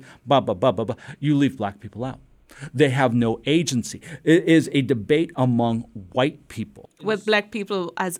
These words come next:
Speaker 2: objects and
Speaker 1: Abs-
Speaker 2: this kind of figurative thing,
Speaker 1: Yeah.
Speaker 2: abstract in the minds.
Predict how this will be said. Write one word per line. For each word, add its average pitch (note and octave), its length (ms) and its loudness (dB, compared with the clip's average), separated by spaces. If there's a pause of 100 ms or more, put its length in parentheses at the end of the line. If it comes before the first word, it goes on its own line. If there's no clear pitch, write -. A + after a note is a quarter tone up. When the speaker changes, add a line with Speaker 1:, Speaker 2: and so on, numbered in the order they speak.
Speaker 2:
objects G#3+ 580 2
and G3+ 140 -2
Speaker 1:
Abs- F#3 60 -8
Speaker 2:
this G3+ 180 -2
kind G3+ 240 -4
of F#3+ 80 -6
figurative B3+ 800 -2
thing, G#3+ 600 -2
Speaker 1:
Yeah. A#3 160 4
Speaker 2:
abstract G3+ 840 0
in G3+ 160 -8
the F#3 80 -4
minds. F3+ 720 -4